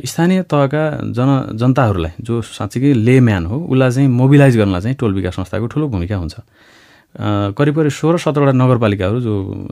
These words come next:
यो सङ्घीयता लागू हुनुभन्दा अगाडि नै स्था-, स्थापना गरिएका थिए।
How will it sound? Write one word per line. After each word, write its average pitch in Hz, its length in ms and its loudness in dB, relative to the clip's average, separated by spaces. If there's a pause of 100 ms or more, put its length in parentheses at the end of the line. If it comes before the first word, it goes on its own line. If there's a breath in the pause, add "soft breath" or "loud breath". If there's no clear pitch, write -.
(100)
यो 92 300 -6 (120)
सङ्घीयता 110 380 0
लागू 104 160 2
हुनुभन्दा 95 260 0
अगाडि 110 260 2
नै 113 120 2
स्था-, - 340 -6
स्थापना 98 300 -6
गरिएका 87 280 -4
थिए। 139 180 -8